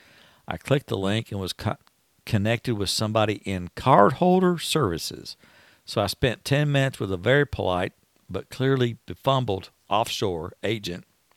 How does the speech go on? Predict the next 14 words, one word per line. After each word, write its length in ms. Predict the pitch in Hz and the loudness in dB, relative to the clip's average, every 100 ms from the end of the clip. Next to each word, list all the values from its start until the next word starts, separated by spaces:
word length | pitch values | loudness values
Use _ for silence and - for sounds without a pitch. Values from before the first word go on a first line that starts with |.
| _ _ - _ _ | _ _ -20 _ _
who 160 | - | -2
had 180 | 101 92 | 0 0
no 160 | 104 143 | 0 2
idea 340 | 123 90 90 - _ - - _ - - _ | 2 0 -6 -8 _ -20 -20 _ -20 -20 _
how 140 | 123 127 | -2 -2
to 340 | - 101 90 - _ | -2 -6 -6 -12 _
route 280 | 92 117 - | 0 0 2
my 180 | 98 85 | -2 -8
call 320 | - 87 87 | -6 -6 -6
to 180 | - 101 | -8 -8
the 120 | 82 | -8
disabled 580 | 87 117 - 113 104 90 | -4 -2 2 2 0 0
van 240 | 104 110 | 0 0
department. 440 | 95 - - - | -2 -6 -8 -12